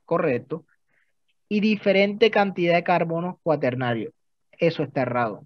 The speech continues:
porque fíjense que terciarios tienen la misma cantidad, pero cua-, cuaternarios también tienen la misma cantidad. O sea, esta, es-, este enunciado no coincide con los valores. Y dice, Z y Y poseen la misma cantidad de carbonos terciarios y secundarios. Correcto.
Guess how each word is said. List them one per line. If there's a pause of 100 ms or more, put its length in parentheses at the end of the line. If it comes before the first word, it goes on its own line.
(140)
porque
fíjense
que
terciarios
tienen
la
misma
cantidad, (1300)
pero
cua-, (140)
cuaternarios
también
tienen
la
misma
cantidad.
O
sea,
esta,
es-,
este
enunciado
no
coincide
con
los
valores.
Y
dice,
Z
y
Y
poseen
la
misma
cantidad
de
carbonos
terciarios
y
secundarios.
Correcto.